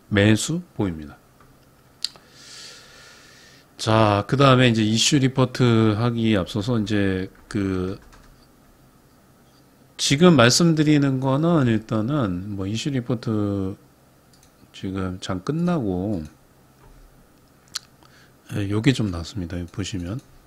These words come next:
<clears throat> 칠월 일 일 날 핵재앙 일으키나 러시아군 원전, 원전에 폭탄 설치.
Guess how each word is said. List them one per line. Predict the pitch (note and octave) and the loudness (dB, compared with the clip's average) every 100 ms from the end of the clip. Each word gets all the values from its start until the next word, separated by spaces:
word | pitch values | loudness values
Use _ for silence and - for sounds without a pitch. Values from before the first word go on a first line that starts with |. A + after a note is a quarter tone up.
| _ - - - - | _ -20 -20 -20 -20
<clears throat> | - G#2+ - - - - A#2 - - _ _ _ _ _ _ _ _ _ _ - - - | -16 -16 -16 -8 0 2 2 -4 -18 _ _ _ _ _ _ _ _ _ _ -20 -20 -6
칠월 | - E3 D#3 | 0 4 4
일 | D#3 D3 | 4 2
일 | A2 | 0
날 | A#2 A2 E2+ - _ _ _ - _ _ - - _ _ _ _ _ _ _ | 0 -2 -4 -14 _ _ _ -20 _ _ -20 -20 _ _ _ _ _ _ _
핵재앙 | D#3+ D#3 - - A#2 A2 G#2 | -2 -2 -4 0 2 2 0
일으키나 | F#2+ F#2 - F#2+ - - _ - - C3+ | -2 -4 -8 -16 -16 -20 _ -20 -14 -6
러시아군 | G2 G2+ - G2 - C#3 F3+ - - _ _ - | -2 0 0 -4 -2 -2 -4 -8 -20 _ _ -8
원전, | G2+ F#2 - F2+ F2+ A2 _ _ _ _ _ _ _ _ - | -6 -4 -4 -6 -8 -12 _ _ _ _ _ _ _ _ -6
원전에 | G2 F#2+ F2+ B2 C#3+ | -4 -4 -4 -4 -6
폭탄 | D#3+ - B2 A2 | -8 -6 -4 -4
설치. | E2 - | -4 -10